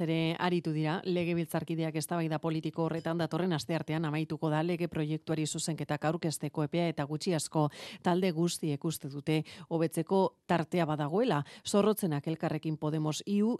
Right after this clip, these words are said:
eta P P Ciudadanos biek ala biek iragarri dute osoko zuzenketak egingo dituztela, argudio eta arrazoi desberdinak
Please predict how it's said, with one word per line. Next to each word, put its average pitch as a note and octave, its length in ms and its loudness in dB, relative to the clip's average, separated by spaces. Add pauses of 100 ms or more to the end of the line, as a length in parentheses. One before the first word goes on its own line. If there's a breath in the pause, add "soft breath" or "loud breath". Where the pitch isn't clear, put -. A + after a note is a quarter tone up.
eta E3 320 0
P F3+ 220 0
P D3+ 160 0
Ciudadanos E3 680 0
biek D#3+ 300 0
ala D3 180 0
biek E3+ 240 0
iragarri D#3+ 400 0
dute D#3+ 240 4 (340 loud breath)
osoko E3+ 440 0
zuzenketak F3 580 -2
egingo E3 320 0
dituztela, D3+ 560 0 (140)
argudio E3 680 2
eta E3+ 280 2
arrazoi D3+ 420 0
desberdinak D3 560 0